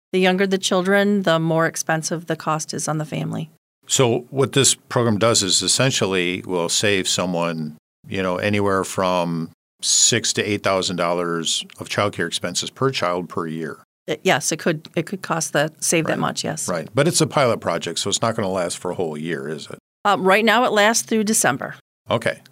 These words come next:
Speaker 2: So through whenever we start, up to about the end of December is when the funding is, is gonna be available for. What are the commitments and, uh, requirements that companies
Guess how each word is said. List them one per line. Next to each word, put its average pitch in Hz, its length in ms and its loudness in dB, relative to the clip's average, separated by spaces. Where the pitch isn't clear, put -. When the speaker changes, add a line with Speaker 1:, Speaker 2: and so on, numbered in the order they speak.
Speaker 2:
So 98 480 0
through 123 720 4
whenever 123 380 4
we 135 100 4
start, - 380 2
up 101 180 -2
to 107 220 2
about 104 300 2
the 104 120 0
end 104 140 2
of 101 80 -2
December 92 560 0
is - 320 0
when 87 140 -6
the 82 80 -8
funding 85 440 -4
is, 80 300 -4
is - 120 -8
gonna 90 220 -2
be 85 140 -2
available 78 400 -4
for. - 320 -8
What 156 200 4
are 208 80 8
the 180 140 4
commitments 127 580 2
and, 110 160 4
uh, 98 220 2
requirements 104 580 0
that - 140 -18
companies 110 500 -2